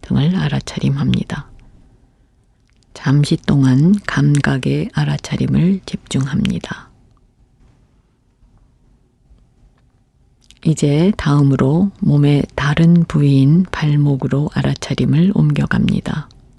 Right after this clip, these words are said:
발목에서 생기는 모든 감각, 미세한 촉감이나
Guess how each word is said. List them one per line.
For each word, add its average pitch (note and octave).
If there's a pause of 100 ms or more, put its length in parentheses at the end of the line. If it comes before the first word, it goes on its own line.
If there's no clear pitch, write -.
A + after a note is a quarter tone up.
(1200)
발목에서 D#3
생기는 C#3+
모든 D3+
감각, C3+ (640)
미세한 D3
촉감이나 C3+